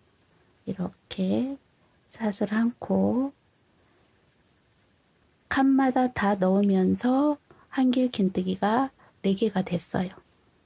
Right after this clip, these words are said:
한길 긴뜨기가 하나, 둘, 셋, 네 개가 됐어요. 그렇게 한 다음에 똑같이 칸마다 다 넣으니까 또 이제 여기로 또 들어가요.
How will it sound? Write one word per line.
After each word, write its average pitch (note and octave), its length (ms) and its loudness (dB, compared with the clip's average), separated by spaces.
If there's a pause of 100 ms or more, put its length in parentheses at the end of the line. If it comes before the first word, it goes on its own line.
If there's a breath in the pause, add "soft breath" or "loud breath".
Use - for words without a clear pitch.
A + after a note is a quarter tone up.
(1200)
한길 G#3+ 360 -4
긴뜨기가 G3+ 840 -4 (200)
하나, G#3 640 -2
둘, G#3+ 400 -2
셋, F#3 440 -2
네 F#3 140 0
개가 F#3+ 280 -4
됐어요. - 400 -10 (2750)
그렇게 F#3+ 440 -4
한 G#3+ 180 0
다음에 F#3+ 720 0
똑같이 C4 920 0 (920)
칸마다 D4 540 2
다 G#3 240 0
넣으니까 F#3+ 1000 2
또 B3+ 120 2
이제 G#3+ 240 2
여기로 G3+ 480 2
또 A3 160 -2
들어가요. - 500 -4